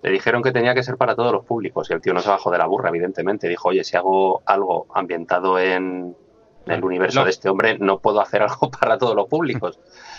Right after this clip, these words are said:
Speaker 2: Ahí no, entonces
Speaker 1: Y
Speaker 2: fue como
Speaker 1: entonces no,
Speaker 2: fue,
Speaker 1: claro,
Speaker 2: fue fiel.
Speaker 1: no
Speaker 2: Fenómeno.
Speaker 1: hubo, no hubo acuerdo, entonces pues ahí se quedó la cosa parada.
Speaker 2: Y por último, un juego que me llama mucho, no lo he jugado, y a ver si lo jugamos, y una peli me molaría, es el de Genesis. Creo que podría molar.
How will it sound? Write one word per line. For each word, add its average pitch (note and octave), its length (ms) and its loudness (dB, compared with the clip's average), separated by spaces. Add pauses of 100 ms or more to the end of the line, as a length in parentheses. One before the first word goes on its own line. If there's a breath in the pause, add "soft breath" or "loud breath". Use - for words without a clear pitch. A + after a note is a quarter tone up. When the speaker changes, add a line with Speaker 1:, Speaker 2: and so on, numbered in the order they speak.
Speaker 2:
Ahí C#3 180 4
no, E3 220 4
entonces C#3+ 420 0
Speaker 1:
Y - 80 0
Speaker 2:
fue D3 180 4
como D#3 160 2
Speaker 1:
entonces - 240 2
no, B2 120 2
Speaker 2:
fue, D#3 200 0
Speaker 1:
claro, A#2 140 4
Speaker 2:
fue D3+ 120 4
fiel. A2+ 320 -2 (360)
Speaker 1:
no A2+ 60 -10
Speaker 2:
Fenómeno. A2+ 200 -2
Speaker 1:
hubo, A2 200 2
no A2 140 -2
hubo A2+ 140 2
acuerdo, G2 360 0
entonces F2+ 380 -10
pues - 240 -12
ahí F2+ 140 -6
se F2 140 -8
quedó E2 140 -6
la D#2 100 -4
cosa - 240 -6
parada. E2 320 -4 (1300 loud breath)
Speaker 2:
Y E3 120 -2
por D#3+ 220 2
último, G3+ 320 2
un - 40 0
juego F#3+ 180 4
que E3+ 100 0
me E3 80 4
llama D3 160 4
mucho, E3 260 2
no D3 60 4
lo C#3+ 60 4
he - 20 0
jugado, C#3+ 320 4
y - 20 2
a C3 60 0
ver C3 80 0
si D3 100 -2
lo C3 80 4
jugamos, C#3+ 380 0
y D3 40 2
una C#3+ 140 4
peli C#3 180 2
me B2+ 100 2
molaría, B2+ 320 2
es C#3+ 120 -2
el A#2+ 120 -2
de A2 100 -4
Genesis. A2+ 680 -4
Creo B2 160 0
que B2 80 0
podría B2 260 2
molar. A2+ 420 -2